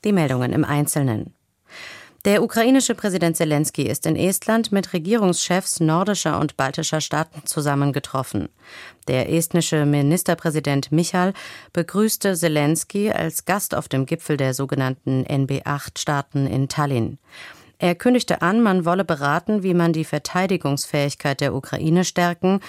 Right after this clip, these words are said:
den Druck auf Russland erhöhen und Europa sicherer machen könne. Selenskyj betonte nach einem Gespräch mit dem estnischen Staatspräsidenten Karis,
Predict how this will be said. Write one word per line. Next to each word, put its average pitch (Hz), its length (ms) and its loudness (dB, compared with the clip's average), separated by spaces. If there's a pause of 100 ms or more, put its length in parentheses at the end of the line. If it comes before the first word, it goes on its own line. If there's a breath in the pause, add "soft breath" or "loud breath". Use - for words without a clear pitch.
(300 loud breath)
den 143 220 2
Druck 175 300 -4
auf 143 280 -2
Russland 185 400 0
erhöhen 190 500 2
und 175 320 0
Europa 175 540 0
sicherer 170 440 0
machen 139 300 0
könne. 120 380 -2 (500 loud breath)
Selenskyj 151 520 0
betonte 185 500 0
nach 165 180 2
einem 151 280 0
Gespräch 151 500 -2
mit 143 200 -2
dem 135 120 -4
estnischen 147 640 -4
Staatspräsidenten 135 1000 -4
Karis, 156 480 -2